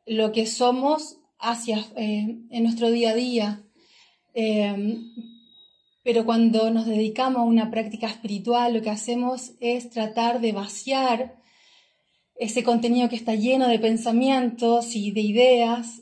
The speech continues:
y al vaciarnos, al, al, al, al empezar a estar en silencio, empezamos a descubrir quién realmente somos, qué es lo que, quién está dentro, ahí, eh, como de, eh,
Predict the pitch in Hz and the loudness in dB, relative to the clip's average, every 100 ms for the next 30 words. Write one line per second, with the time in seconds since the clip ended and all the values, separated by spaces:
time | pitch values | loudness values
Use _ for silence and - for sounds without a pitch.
0 | _ 226 214 214 202 220 - 269 285 285 | _ -6 -2 -2 -4 -6 -6 0 2 2
1 | 247 226 240 294 302 - - 202 202 202 | 2 2 2 0 -4 -14 -18 -12 -8 -6
2 | 208 214 214 214 214 214 208 208 214 - | -6 -6 -6 -4 -6 -6 -6 -6 -6 -2
3 | 240 254 - - _ _ - - 240 240 | 0 -2 -8 -20 _ _ -20 -10 -4 -4
4 | 240 - - 220 208 226 233 262 285 - | -6 -10 -8 -6 -4 0 0 0 -2 -2
5 | 311 226 233 247 269 254 240 - 208 214 | -2 -2 -4 -2 0 -2 -2 -4 -2 -2
6 | 262 285 - 262 247 247 247 233 220 - | -2 -6 -10 -8 -2 -2 -2 -2 -6 0
7 | 254 240 196 - - _ _ _ _ _ | 0 2 -2 -6 -18 _ _ _ _ _
8 | _ _ - 254 233 214 240 - _ _ | _ _ -4 0 0 -2 -10 -16 _ _
9 | _ _ 269 269 262 247 220 247 262 220 | _ _ -6 -4 -2 0 2 2 2 -2
10 | - 202 202 - - _ _ 226 226 220 | -6 -8 -8 -12 -20 _ _ -8 -4 -2
11 | 214 214 208 208 202 208 208 208 202 208 | -2 -2 -4 -4 -4 -2 0 0 -2 -6
12 | 220 _ _ _ _ - 240 | -10 _ _ _ _ -4 -2